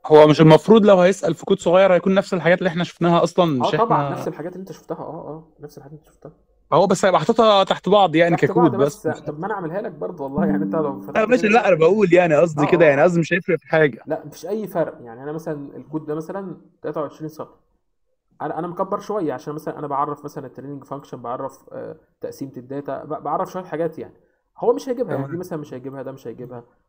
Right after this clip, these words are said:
Speaker 2: آه، دي مش هيجيبها، دي مش هيجيبها، دي مش هيجيبها، دي مش هيجيبها. دي برضو مش هيجي. ف-، هي في جزء كبير جدًا من الكود هي-، هيختصر يعني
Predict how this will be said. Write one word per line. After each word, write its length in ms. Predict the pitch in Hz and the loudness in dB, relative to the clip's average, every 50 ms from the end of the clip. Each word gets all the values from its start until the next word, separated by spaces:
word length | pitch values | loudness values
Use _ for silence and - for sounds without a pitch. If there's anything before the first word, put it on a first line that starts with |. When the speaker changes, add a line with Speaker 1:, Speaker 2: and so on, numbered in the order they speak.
| _ _ _ | _ _ _
Speaker 2:
آه، 280 | - 123 123 120 123 123 | -14 -12 -12 -10 -10 -12
دي 160 | 117 123 131 | -12 -12 -16
مش 140 | 131 127 - | -18 -16 -16
هيجيبها، 360 | 117 117 123 123 117 120 120 120 _ _ | -14 -14 -14 -16 -16 -18 -20 -20 _ _
دي 60 | 135 | -20
مش 120 | 127 - - | -20 -18 -18
هيجيبها، 240 | 117 - 120 120 | -16 -14 -12 -12
دي 60 | 120 123 | -12 -14
مش 140 | 123 - | -16 -18
هيجيبها، 240 | - - 131 117 117 | -20 -18 -16 -16 -16
دي 80 | 113 117 | -18 -18
مش 120 | 120 - | -18 -20
هيجيبها. 280 | - - 123 120 120 117 _ _ _ _ _ _ _ _ | -18 -18 -16 -16 -18 -18 _ _ _ _ _ _ _ _
دي 60 | - | -12
برضو 220 | 131 131 127 127 127 | -10 -10 -10 -10 -14
مش 120 | 123 - | -18 -18
هيجي. 120 | 107 - - | -20 -20 -16
ف-، 260 | _ - 156 - - | _ -14 -12 -10 -8
هي 180 | 143 143 143 | -8 -8 -8
في 160 | 143 - 185 196 | -8 -10 -14 -14
جزء 280 | 175 160 202 185 185 | -12 -12 -10 -8 -8
كبير 200 | 180 156 170 196 | -10 -8 -10 -8
جدًا 200 | 185 190 185 208 | -8 -6 -6 -6
من 80 | 180 160 | -6 -6
الكود 180 | 160 - 196 | -8 -10 -10
هي-، 240 | 185 175 156 139 - 147 | -8 -6 -6 -8 -8 -8
هيختصر 560 | 143 139 135 - - - 170 165 - 131 123 | -10 -10 -10 -10 -6 -6 -6 -6 -6 -10 -12
يعني 240 | 120 120 117 104 - | -12 -16 -18 -20 -20